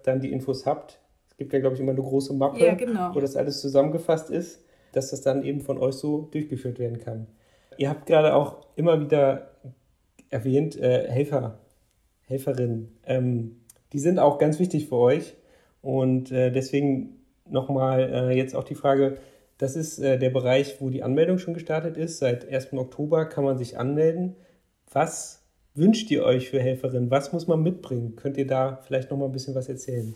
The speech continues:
Speaker 2: Das ist so ein bisschen, äh, um aus dem Nähkästchen zu plaudern, so in diesem, ja, wir sind ja viele Objektleitungen und wer, was wünscht man sich? Eigentlich wünschen sich alle immer die Gruppen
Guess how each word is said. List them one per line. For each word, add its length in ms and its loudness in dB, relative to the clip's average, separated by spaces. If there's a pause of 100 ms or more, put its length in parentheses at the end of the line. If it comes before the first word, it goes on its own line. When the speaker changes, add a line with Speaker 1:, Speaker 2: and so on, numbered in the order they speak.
Speaker 2:
Das 160 4
ist 140 8
so 60 12
ein 100 12
bisschen, 400 8
äh, 320 8
um 100 4
aus 160 6
dem 80 -2
Nähkästchen 500 0
zu 100 -6
plaudern, 520 4
so 80 -4
in 180 -2
diesem, 520 -2 (560)
ja, 240 4
wir 100 4
sind 140 2
ja 80 4
viele 280 -2
Objektleitungen 1160 0
und 340 -6
wer, 180 4
was 200 6
wünscht 260 4
man 140 4
sich? 260 -6
Eigentlich 300 -2
wünschen 240 2
sich 160 -6
alle 140 0
immer 200 4
die 160 -2
Gruppen 580 -2